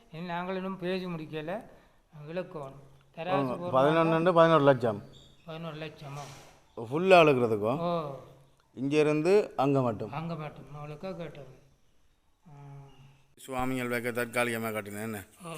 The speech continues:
Speaker 1: இது நாங்கள் கும்பாபிஷேகம் செய்கிற, செய்கிறாக்கு, ஆ, சுவாமியை தூக்கி உள்ளுக்கு வைக்கக்க எல்லா ஆக்கள் எல்லாரும் கூடி இடிக்கப்படுறது.
Speaker 2: ம், ம்,
Speaker 1: இப்ப
Speaker 2: ம்.
Speaker 1: சுவாமி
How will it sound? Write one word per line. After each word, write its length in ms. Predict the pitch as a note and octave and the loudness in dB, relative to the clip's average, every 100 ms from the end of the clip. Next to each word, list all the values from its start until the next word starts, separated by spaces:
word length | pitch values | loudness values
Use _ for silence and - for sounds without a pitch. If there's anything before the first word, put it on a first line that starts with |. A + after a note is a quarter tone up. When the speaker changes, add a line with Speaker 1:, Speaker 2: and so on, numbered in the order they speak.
| C3+ D3 | -16 -16
Speaker 1:
இது 200 | F3+ A3 | -14 -12
நாங்கள் 680 | F3+ F3 F3+ F#3 F3+ E3 - - _ | -10 -10 -10 -10 -12 -16 -20 -20 _
கும்பாபிஷேகம் 680 | E3 E3+ F3+ F3+ F3+ F3 E3+ | -18 -12 -12 -10 -12 -12 -12
செய்கிற, 400 | E3 E3+ E3+ E3+ | -12 -10 -10 -10
செய்கிறாக்கு, 720 | D#3+ D#3+ E3+ E3+ D#3+ E3+ G#3 G3 - _ _ | -12 -12 -10 -10 -10 -12 -12 -14 -20 _ _
ஆ, 220 | D#3 D3 C#3+ - | -18 -18 -18 -10
சுவாமியை 360 | E3+ F#3 F3+ | -8 -8 -10
தூக்கி 260 | - F3 D#3+ | -12 -14 -12
உள்ளுக்கு 220 | E3+ F3 | -12 -12
வைக்கக்க 640 | D#3+ D#3+ - F3+ G#3+ B3+ A#3+ - - - | -12 -12 -10 -8 -6 -6 -6 -14 -20 -12
எல்லா 320 | E3 E3 E3+ | -4 -2 -2
ஆக்கள் 140 | E3+ | -2
எல்லாரும் 340 | E3+ E3 D#3+ D3 | -2 -2 -4 -8
கூடி 240 | F3 F3+ | -8 -6
இடிக்கப்படுறது. 580 | E3+ D#3 D3 C#3 C3 A#2+ - _ | -8 -10 -12 -14 -20 -20 -20 _
Speaker 2:
ம், 80 | - | -20
ம், 100 | A#2 | -18
Speaker 1:
இப்ப 400 | - A2 G3+ G#3+ | -14 -12 -8 -6
Speaker 2:
ம். 160 | G#3 E3+ | -8 -10
Speaker 1:
சுவாமி 400 | F3+ F3 E3+ E3 | -12 -10 -12 -14